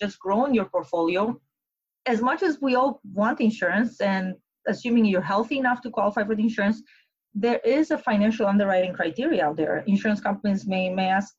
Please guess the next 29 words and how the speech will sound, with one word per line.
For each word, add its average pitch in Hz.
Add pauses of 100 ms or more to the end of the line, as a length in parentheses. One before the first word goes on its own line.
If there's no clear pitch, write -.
(120)
they 196
do 247
ask, 151
"What 180
do 202
you 196
need 180
all 170
this 175
amount 170
of 170
coverage? 185
You're 175
a 165
young 208
person 202
applying 185
for 180
two 214
million 196
dollars 170
worth 175
of -
coverage. 202 (100)
How 208
can 208
you 196
justify -
that?" -